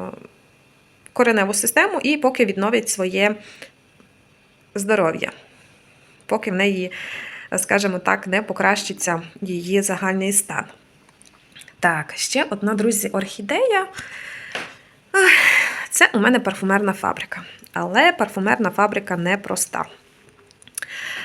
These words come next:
Е, ця орхідейка була дуже довгоочікувана. Ось також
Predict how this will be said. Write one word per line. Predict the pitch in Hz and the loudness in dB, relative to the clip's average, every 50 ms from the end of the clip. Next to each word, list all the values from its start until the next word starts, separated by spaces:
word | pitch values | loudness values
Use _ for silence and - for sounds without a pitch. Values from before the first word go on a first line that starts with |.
| - - - - | -12 -12 -6 -4
Е, | 180 180 175 175 170 170 170 165 165 165 170 - - _ _ _ _ _ _ _ _ _ _ _ _ _ _ _ _ - | -2 0 0 0 0 -2 -2 -4 -6 -8 -10 -10 -12 _ _ _ _ _ _ _ _ _ _ _ _ _ _ _ _ -4
ця | - - 254 233 202 196 202 | 2 4 6 6 6 4 2
орхідейка | 214 208 202 214 202 202 196 196 196 | -2 -2 0 2 2 4 4 4 2
була | 180 185 185 185 | 0 2 0 0
дуже | 180 185 202 196 190 - 170 165 170 165 - - | 0 2 0 0 0 0 -2 -4 -4 -8 -10 -8
довгоочікувана. | 190 185 202 185 180 185 190 - - 320 403 - - 285 262 247 233 226 220 220 - | -2 -2 -2 0 0 -2 0 0 2 0 0 0 0 2 2 4 4 2 0 0 -2
Ось | 196 180 180 | -2 -2 -2
також | - - 185 - 190 180 175 170 - - - | -2 -4 -4 -2 0 0 0 0 -2 -6 -8